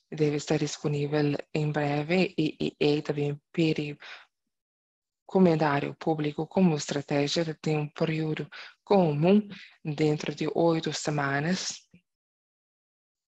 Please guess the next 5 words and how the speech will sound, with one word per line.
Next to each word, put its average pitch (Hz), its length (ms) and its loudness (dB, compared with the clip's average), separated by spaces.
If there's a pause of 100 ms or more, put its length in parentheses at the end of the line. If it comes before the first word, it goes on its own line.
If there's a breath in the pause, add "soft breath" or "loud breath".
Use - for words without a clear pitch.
(460 loud breath)
Por 226 160 4
favor, 143 520 -2 (1900)
nos 196 180 4
procura 214 580 2 (1120)
para 208 320 6